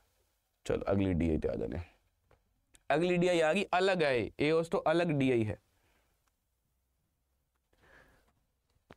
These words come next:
ठीक है ना, ये उस तो अलग डीआई है। ਬੱਚਾ, ਬੇਸਿਕਸ ਤੋਂ ਪੜ੍ਹੋ ਪਰਵਿੰਦਰ ਕੌਰ। ਬੱਚਾ, ਮੈਂ ਤੁਹਾਨੂੰ ਇਹ ਕਹਿ ਰਿਹਾ, ਡਿਟੇਲ 'ਚ ਪੜ੍ਹ ਲਓ, ਠੀਕ ਹੈ?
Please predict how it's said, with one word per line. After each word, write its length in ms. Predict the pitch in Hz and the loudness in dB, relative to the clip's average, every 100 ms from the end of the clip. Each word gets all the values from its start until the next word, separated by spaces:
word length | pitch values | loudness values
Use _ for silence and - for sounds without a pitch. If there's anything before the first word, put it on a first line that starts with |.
| - | -4
ठीक 160 | 156 | -2
है 80 | 202 | 0
ना, 120 | 233 - | -2 0
ये 120 | 185 | 0
उस 200 | 196 196 | 2 0
तो 60 | 220 | -2
अलग 320 | 175 185 175 | 0 0 0
डीआई 300 | 147 131 113 | 0 0 0
है। 260 | 101 - _ _ _ _ _ _ _ - - - - - _ | -2 -8 _ _ _ _ _ _ _ -20 -20 -20 -20 -20 _
ਬੱਚਾ, 220 | - 247 254 | -4 -2 0
ਬੇਸਿਕਸ 440 | 185 170 208 - | 0 0 -2 -2
ਤੋਂ 120 | 175 | -4
ਪੜ੍ਹੋ 220 | 156 151 | 0 -2
ਪਰਵਿੰਦਰ 400 | 143 139 131 131 | 0 0 0 0
ਕੌਰ। 220 | 131 143 170 | 0 -2 0
ਬੱਚਾ, 300 | 143 135 160 | -2 -2 -2
ਮੈਂ 140 | 160 | -2
ਤੁਹਾਨੂੰ 240 | - 147 | 0 0
ਇਹ 80 | 147 | 0
ਕਹਿ 140 | 135 131 | 0 0
ਰਿਹਾ, 100 | 165 | 0
ਡਿਟੇਲ 440 | 156 139 131 127 | 0 0 0 0
'ਚ 60 | 127 | -2
ਪੜ੍ਹ 240 | 107 98 | -2 0
ਲਓ, 180 | 71 - _ _ _ - | -2 -8 _ _ _ -6
ਠੀਕ 180 | - | -2
ਹੈ? 60 | 214 | -2